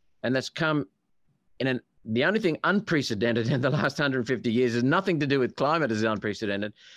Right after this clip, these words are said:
but the remarkable development of human society and civilization, particularly our material well, wealth, that has come at enormous speed. It's come at lightning speed from about eighteen fifty onwards.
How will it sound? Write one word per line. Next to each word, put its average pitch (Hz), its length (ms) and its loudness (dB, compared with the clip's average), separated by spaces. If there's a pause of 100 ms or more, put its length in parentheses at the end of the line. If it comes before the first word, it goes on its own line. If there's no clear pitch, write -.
(140)
but 113 100 -4
the 127 140 -2
remarkable 135 720 0
development 110 640 0
of 92 160 -4
human 123 340 -2
society 117 640 -4
and 92 100 -4
civilization, 107 840 -2
particularly 147 440 -4
our 120 60 0
material 107 580 -2
well, 104 360 -2 (340)
wealth, 113 340 0 (640)
that 156 180 0
has 175 160 0
come 139 460 -2 (800)
at 131 140 0
enormous 147 840 2
speed. 92 580 -6 (340)
It's 110 140 -6
come 131 240 -2
at 113 160 -4
lightning 131 460 0
speed 107 400 -4 (480)
from 120 300 -2
about 117 260 0
eighteen 127 280 0
fifty 120 340 -2
onwards. 113 580 -2